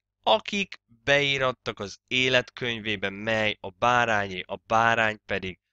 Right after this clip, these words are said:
a szövétnek, a szövétnek pedig a mindenható igéje, szava, és az pedig nem más, mint a parancsolat és az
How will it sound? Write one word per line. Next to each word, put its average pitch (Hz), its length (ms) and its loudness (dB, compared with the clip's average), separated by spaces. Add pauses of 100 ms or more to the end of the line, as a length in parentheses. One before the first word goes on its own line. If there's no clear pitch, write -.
(520)
a - 80 -14
szövétnek, 113 920 -4 (380)
a - 100 -16
szövétnek 107 920 -4 (100)
pedig 98 460 -2 (440)
a 101 100 -8
mindenható 98 840 -6 (220)
igéje, 117 640 -2
szava, 117 640 -2 (840)
és 107 400 -6
az 98 180 -12
pedig 85 260 -16
nem 95 200 -6
más, 90 420 -4
mint - 200 -18
a 87 160 -12
parancsolat 110 720 0 (1500)
és 107 500 -4 (480)
az 87 360 -12